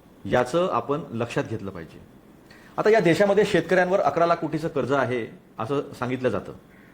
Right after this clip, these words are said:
पण ते माफ करण्यासाठी सरकारकडे पैसे नाही आहे किंवा त्याच्यावर काही दुसरा मार्ग काढण्यासाठी पैसे नाही आहे. आणि आत्ताच आरबीआयचा एक रिपोर्ट आला आणि त्या रिपोर्टप्रमाणे मागच्या दहा वर्षामध्ये व्यापारी मित्रांचं सोळा पॉइंट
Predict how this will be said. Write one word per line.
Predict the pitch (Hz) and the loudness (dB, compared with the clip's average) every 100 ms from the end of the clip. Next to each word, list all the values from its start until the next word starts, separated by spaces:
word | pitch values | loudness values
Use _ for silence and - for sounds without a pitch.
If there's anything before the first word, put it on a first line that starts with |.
| - - - - - - - - - - - - - | -20 -20 -20 -20 -20 -20 -20 -20 -20 -20 -20 -8 -2
पण | 165 - | -2 2
ते | 190 | 4
माफ | 226 180 190 | 4 4 2
करण्यासाठी | 185 175 156 143 170 - | 0 0 0 0 -2 -2
सरकारकडे | 139 131 151 151 151 | -4 -2 -2 0 -2
पैसे | 147 123 139 | 0 -2 -4
नाही | 123 | -4
आहे | 135 | -4
किंवा | 151 147 | -4 -4
त्याच्यावर | 139 143 139 | -2 0 0
काही | 147 | -2
दुसरा | 123 143 | -2 -2
मार्ग | 131 127 | -2 -2
काढण्यासाठी | 139 131 123 135 | -4 -4 -6 -6
पैसे | 127 107 127 | -4 -4 -4
नाही | 107 104 | -4 -6
आहे. | - - - - | -8 -14 -20 -8
आणि | 139 | -4
आत्ताच | - 110 - 151 139 - | -2 -2 -2 -2 -2 -4
आरबीआयचा | 107 113 131 135 | -6 -2 -2 -2
एक | 135 | -4
रिपोर्ट | 110 104 135 | -6 -4 -2
आला | 113 98 - - - - | -2 -4 -10 -18 -20 -8
आणि | 120 | -6
त्या | 135 139 147 | -4 0 2
रिपोर्टप्रमाणे | 147 139 135 117 110 113 139 - | 2 0 -2 -2 -2 -2 -4 -6
मागच्या | 107 113 - 143 139 | -4 -4 -2 -4 -2
दहा | 113 110 | -4 -4
वर्षामध्ये | 110 101 113 107 95 110 - - - - - - | -4 -4 -6 -6 -4 -6 -8 -18 -20 -20 -20 -4
व्यापारी | 110 117 165 196 | 0 2 2 2
मित्रांचं | 175 - 135 107 85 - - - - - - - - - | 0 0 -2 -4 -12 -14 -20 -20 -20 -20 -20 -20 -14 0
सोळा | 156 185 196 | 4 4 4
पॉइंट | 190 165 185 | 2 -2 -2